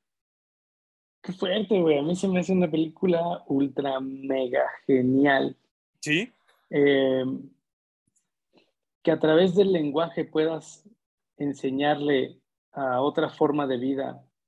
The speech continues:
Speaker 1: a percibir el tiempo como una cosa no lineal,
Speaker 2: Ujú.
Speaker 1: sino percibir el tiempo como algo, em, qué difícil explicarlo, güey.
Speaker 2: Ujú.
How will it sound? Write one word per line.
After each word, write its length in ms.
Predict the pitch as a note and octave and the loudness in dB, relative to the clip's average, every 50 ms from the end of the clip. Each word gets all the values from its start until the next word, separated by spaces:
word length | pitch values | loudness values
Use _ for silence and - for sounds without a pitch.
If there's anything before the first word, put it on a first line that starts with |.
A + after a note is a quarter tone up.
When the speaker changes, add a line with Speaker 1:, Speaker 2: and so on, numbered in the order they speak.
| _ _ _ _ _ _ _ _ | _ _ _ _ _ _ _ _
Speaker 1:
a 140 | D3 C#3 - | -8 -4 -2
percibir 440 | - C3+ B2+ - D3 C#3 C#3+ D#3 | -2 -2 0 0 2 4 4 4
el 180 | E3 E3 D3+ C#3+ | 4 4 2 4
tiempo 460 | - D#3+ D#3 D#3+ D#3 D#3 E3 D#3 D#3 - | 4 4 2 2 2 0 0 0 0 0
como 480 | - C3+ B2+ B2 B2 B2 B2 B2 B2 | 0 0 0 0 0 0 0 0 0
una 260 | C3 C#3 D3 D3 C#3 | 0 -2 -2 -4 -4
cosa 540 | - - D#3 D3+ - E3+ D#3+ D#3 D#3+ - - - | -4 -4 -4 -2 -2 0 0 0 0 -2 -4 -4
no 240 | C3+ C3+ C#3+ D#3+ | -2 0 2 2
lineal, 560 | E3+ E3+ E3 D#3 C#3 B2+ C3 D3+ G3+ B3 C4 - _ _ _ _ | 2 2 0 0 0 0 0 0 0 -2 -4 -6 _ _ _ _
Speaker 2:
Ujú. 400 | - C#3 C#3 C3 C#3+ D3+ D3 C#3+ - _ | -10 -8 -8 -6 -4 -6 -6 -8 -10 _
Speaker 1:
sino 240 | _ D3 C#3+ C3 A2+ | _ -6 -4 -4 -2
percibir 420 | - C#3 B2+ - C#3 C3+ D3 D#3 | -2 -4 -2 -4 0 2 4 4
el 140 | D#3+ D3+ D3 | 4 4 2
tiempo 380 | - D3+ D3+ C#3+ D#3 D#3+ C#3+ - | 2 0 0 0 -2 -4 -4 -2
como 260 | C3+ B2+ B2+ C3 C3 | -4 -2 -2 0 0
algo, 720 | C3+ C#3 C#3+ C#3 D3 D3 C#3+ C#3 B2+ A#2+ A#2 A#2 A#2 A#2+ _ _ _ _ _ _ _ _ _ _ _ _ _ _ _ _ _ _ _ _ _ _ _ _ _ _ _ _ | 0 2 2 2 2 2 2 2 0 0 -2 -6 -10 -16 _ _ _ _ _ _ _ _ _ _ _ _ _ _ _ _ _ _ _ _ _ _ _ _ _ _ _ _
em, 540 | - B2 A#2 A#2 A#2 A#2 A#2 - - - C3+ - _ _ _ _ _ _ _ _ | -14 -12 -12 -10 -10 -12 -12 -12 -14 -16 -18 -20 _ _ _ _ _ _ _ _
qué 80 | - C3 | -2 -2
difícil 380 | C3+ - - C#3+ C3 D3 C#3+ | -2 -2 -4 -6 -6 -6 -6
explicarlo, 580 | - C3+ - - A#2 G2+ - A#2+ B2 C#3 D3 C3 | -8 -8 -8 -12 -12 -10 -8 -8 -6 -4 -4 -4
güey. 160 | B2 - A2+ A#2+ - _ _ _ _ _ - | -4 -4 -6 -8 -14 _ _ _ _ _ -12
Speaker 2:
Ujú. 360 | C3+ B2 A#2 A#2+ B2 A#2 A#2+ | -12 -10 -10 -12 -12 -14 -16